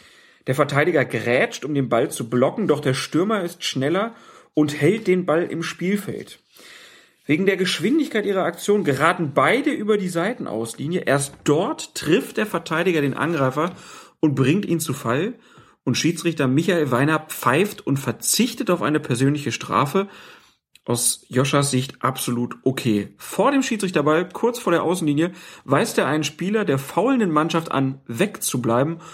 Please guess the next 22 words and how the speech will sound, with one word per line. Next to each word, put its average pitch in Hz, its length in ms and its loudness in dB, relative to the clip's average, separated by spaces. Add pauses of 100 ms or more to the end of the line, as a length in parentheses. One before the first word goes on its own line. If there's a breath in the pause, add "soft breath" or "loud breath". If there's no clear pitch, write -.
(200 loud breath)
und 127 160 0
sagt 139 320 0
der 110 80 2
gefaulten 151 540 0
Mannschaft, 175 400 0 (280 loud breath)
dass 135 160 2
sie 139 120 4
jetzt 135 240 2
den 123 160 0
Ball 120 200 4
bekomme 117 360 0
und 113 160 -4
einfach 135 320 0
weiterspielen 117 520 0
solle, 107 320 0 (280 soft breath)
wenn 113 160 0
er 113 80 2
den 123 120 0
Ball 139 360 0
fallen 107 380 -4
lässt. - 340 -8 (180)
Zack, - 400 -2